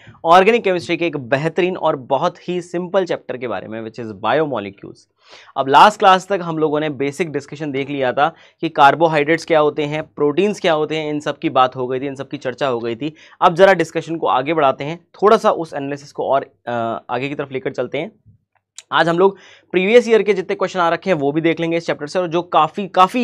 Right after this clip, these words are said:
ईजी क्वेश्चन आते हैं उनकी बात करेंगे, और साथ में हम लोग आगे के पोर्शन की भी बात करेंगे।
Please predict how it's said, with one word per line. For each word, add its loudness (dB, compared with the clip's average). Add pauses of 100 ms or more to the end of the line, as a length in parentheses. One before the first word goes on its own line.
ईजी -2
क्वेश्चन -4
आते -6
हैं -8 (300)
उनकी 0
बात 6
करेंगे, 0
और -2
साथ 6
में -2
हम -6
लोग -2
आगे -4
के -12
पोर्शन -10
की -10
भी -4
बात -4
करेंगे। -14